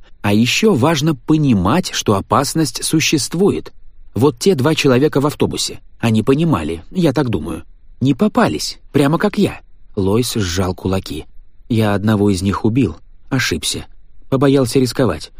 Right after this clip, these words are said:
Вдруг это враг?» Комиссар покивал. «Безусловно, они не попались, как и вы,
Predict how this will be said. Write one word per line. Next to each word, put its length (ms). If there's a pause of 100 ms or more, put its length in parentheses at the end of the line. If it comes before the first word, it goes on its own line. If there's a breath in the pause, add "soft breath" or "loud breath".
Вдруг 300
это 160
враг?» 320 (420)
Комиссар 520
покивал. 600 (560)
«Безусловно, 840
они 180
не 140
попались, 760 (300)
как 220
и 60
вы, 320